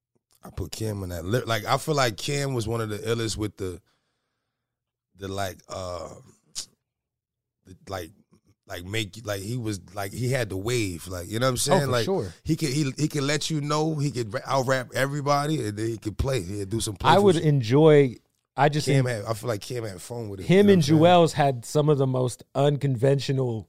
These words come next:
Speaker 2: rhyme <laughs> schemes where they would rhyme the same shit, like, six lines in a row, but it'd still be fire.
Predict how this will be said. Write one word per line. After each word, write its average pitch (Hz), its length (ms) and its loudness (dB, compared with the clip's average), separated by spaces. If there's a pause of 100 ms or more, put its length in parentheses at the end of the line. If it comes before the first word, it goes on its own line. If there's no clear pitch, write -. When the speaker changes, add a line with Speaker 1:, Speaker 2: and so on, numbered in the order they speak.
(160)
Speaker 2:
rhyme 127 420 -2
<laughs> - 0 -
schemes 180 760 2 (260)
where 160 140 8
they 185 120 10
would 202 160 10
rhyme 175 320 8
the 165 100 6
same 175 300 6
shit, 175 300 2
like, 139 220 -2
six 175 320 2
lines 175 260 8
in 170 80 6
a 160 60 6
row, 165 200 6
but 156 140 -2
it'd 143 100 -6
still 190 200 -2
be 156 120 -6
fire. 170 640 -2